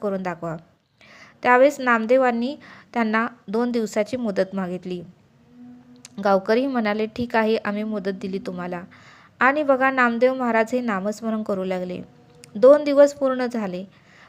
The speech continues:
मग दोन दिवस पूर्ण झाल्यानंतर अखंड त्या गाईच्या माथ्यावर त्यांनी हात ठेवून नामस्मरण चालू केलं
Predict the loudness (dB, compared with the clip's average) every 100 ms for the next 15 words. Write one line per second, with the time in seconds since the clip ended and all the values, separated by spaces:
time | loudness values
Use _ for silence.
0 | _ -6 0 2 2 4 6 6 4 0
1 | 2 -2 0 2 0 -2 -2 -2 -2 -6
2 | -20 -10 -6 0 0 2 0 2 0 2
3 | 0 -2 -4 -2 -2 0 0 -2 -4 -4
4 | -2 -4 -2 -4 -2 -4 -6 -6 -8 -6
5 | -4 -4 -6 -6 -6 -4 -4